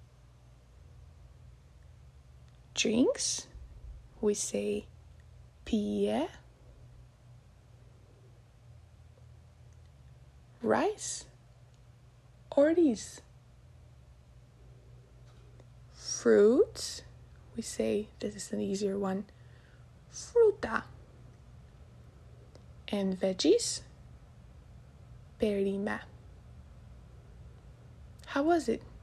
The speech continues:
Did you remember? This was just a general overview. For more details, make sure to go back into the previous episodes.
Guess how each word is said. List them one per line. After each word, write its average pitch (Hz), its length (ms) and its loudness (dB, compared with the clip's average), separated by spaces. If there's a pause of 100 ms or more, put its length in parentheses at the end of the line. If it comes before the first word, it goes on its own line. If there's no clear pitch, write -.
(140)
Did 214 180 -2
you 220 100 4
remember? 220 380 4 (1900)
This 302 220 0
was 330 160 2
just - 260 -8
a 349 60 0
general - 480 -2
overview. 208 540 -2 (260)
For - 200 -4
more 202 200 -4
details, 320 640 -2 (280)
make 302 120 -4
sure 392 260 -2
to - 160 -12
go 285 180 0
back 233 360 -6
into - 180 -6
the 254 100 -8
previous 208 440 -4
episodes. - 680 -10